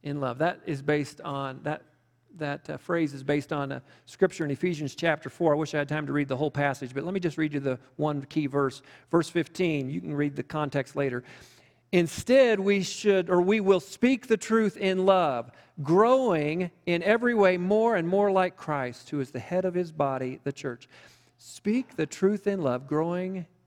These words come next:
in every way more and more like Christ. Speaking the truth in love means to be like Jesus.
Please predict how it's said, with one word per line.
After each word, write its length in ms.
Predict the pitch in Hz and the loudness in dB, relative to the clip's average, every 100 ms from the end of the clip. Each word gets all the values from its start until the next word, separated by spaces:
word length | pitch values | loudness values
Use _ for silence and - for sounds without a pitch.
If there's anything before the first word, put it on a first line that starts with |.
| _ _ | _ _
in 140 | 117 | -10
every 200 | 123 175 | -6 -4
way 160 | 160 135 | -4 -4
more 460 | 135 147 156 170 - | -6 -6 -6 -8 -10
and 100 | 139 | -10
more 160 | 135 139 | -8 -6
like 160 | 135 | -6
Christ. 240 | - 127 - - | -4 -6 -8 -20
Speaking 400 | - - 294 262 | -14 0 0 2
the 80 | 202 | 0
truth 200 | 220 214 | 2 2
in 100 | 208 | 2
love 240 | 247 269 196 | 4 2 2
means 240 | 202 208 | 0 -2
to 100 | 214 | -2
be 120 | 226 | 2
like 180 | 254 220 | 2 0
Jesus. 720 | 240 339 339 233 - - - | 2 2 2 -2 -6 -16 -20